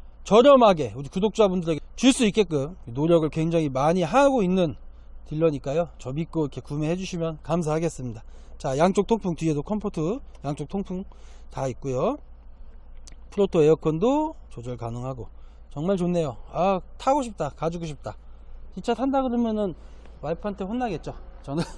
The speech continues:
<laughs> 아이가 셋인데 사 인승을 사면은 더더욱 혼나죠. 자, 브이아이피. 나도 가끔은 회장님처럼 이렇게 하고 싶은데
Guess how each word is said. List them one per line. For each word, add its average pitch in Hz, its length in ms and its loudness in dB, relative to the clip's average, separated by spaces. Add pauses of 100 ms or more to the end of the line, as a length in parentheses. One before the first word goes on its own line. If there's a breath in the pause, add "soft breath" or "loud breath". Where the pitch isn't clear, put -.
(160)
<laughs> - 300 -16
아이가 247 340 8
셋인데 254 520 2 (160 loud breath)
사 233 220 6
인승을 269 360 8
사면은 220 440 4
더더욱 196 580 8
혼나죠. 196 380 0 (380)
자, - 320 -14
브이아이피. 208 460 2 (440 soft breath)
나도 302 240 6
가끔은 247 580 4 (260)
회장님처럼 254 720 4
이렇게 131 340 -6
하고 254 220 -2
싶은데 185 420 -6